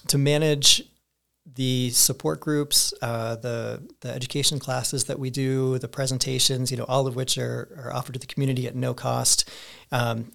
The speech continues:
to continue doing those things while also kind of creating some of these,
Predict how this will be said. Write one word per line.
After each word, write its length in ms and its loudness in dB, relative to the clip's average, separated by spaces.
to 100 8
continue 460 2
doing 240 0
those 160 4
things 200 4
while 120 2
also 600 4
kind 140 -6
of 100 -10
creating 560 0
some 240 4
of 60 -2
these, 500 2